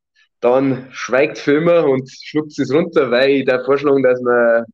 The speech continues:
freudig in die N F C North starten, in die letzte Divisionspreview der N F C.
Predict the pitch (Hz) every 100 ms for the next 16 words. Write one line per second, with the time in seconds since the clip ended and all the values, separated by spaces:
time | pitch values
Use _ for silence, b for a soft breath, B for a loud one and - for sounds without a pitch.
0 | _ - - 127 165 151 147 135 151 165
1 | - 135 147 190 - _ - - - 127
2 | 156 - 170 165 139 139 120 - B B
3 | B - 165 160 156 135 143 135 156 165
4 | - 160 160 156 151 131 127 175 175 -
5 | 180